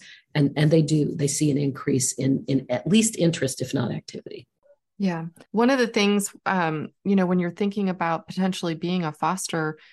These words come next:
Speaker 2: a foster parent who then might go down the road of adopting those foster children or other foster children is,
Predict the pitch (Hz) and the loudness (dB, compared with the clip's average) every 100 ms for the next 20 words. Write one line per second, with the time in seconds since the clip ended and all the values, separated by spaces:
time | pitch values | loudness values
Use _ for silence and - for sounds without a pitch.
0 | _ _ _ - 175 180 180 - 185 - | _ _ _ -8 -4 0 0 0 -4 0
1 | 190 180 202 196 165 208 190 180 175 170 | 0 2 2 0 -4 0 2 2 2 0
2 | 165 185 - _ - 180 175 170 165 165 | 0 -2 -4 _ -4 -2 0 0 0 -2
3 | 170 165 151 170 180 175 165 160 - 165 | -2 -4 -2 -2 -2 -4 -4 -6 -4 -6
4 | - 165 - 160 165 180 160 - 160 170 | -4 -8 -6 -4 -2 -2 -2 -2 -4 -4
5 | 165 165 - 170 175 165 165 165 - - | -2 -4 -4 -6 -4 -2 -2 -4 -14 -20
6 | - - 196 180 170 | -12 0 2 2 -2